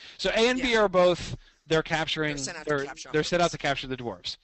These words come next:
Speaker 1: And
Speaker 2: Right.
Speaker 1: A is after they're released and B is they arrive before they're released. Uh, C and D are, they don't set out to capture them. They encounter them either benevolently or, uh,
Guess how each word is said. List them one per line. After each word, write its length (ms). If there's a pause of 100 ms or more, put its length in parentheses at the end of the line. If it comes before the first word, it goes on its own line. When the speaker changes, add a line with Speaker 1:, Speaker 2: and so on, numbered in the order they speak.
(380)
Speaker 1:
And 240
Speaker 2:
Right. 240
Speaker 1:
A 180
is 360
after 360
they're 140
released 400
and 140
B 260
is 340
they 240
arrive 440
before 320
they're 140
released. 440 (840)
Uh, 260
C 280
and 120
D 300
are, 480 (260)
they 160
don't 280
set 120
out 140
to 60
capture 380
them. 260
They 200
encounter 420
them 160
either 160
benevolently 720 (240)
or, 400 (340)
uh, 400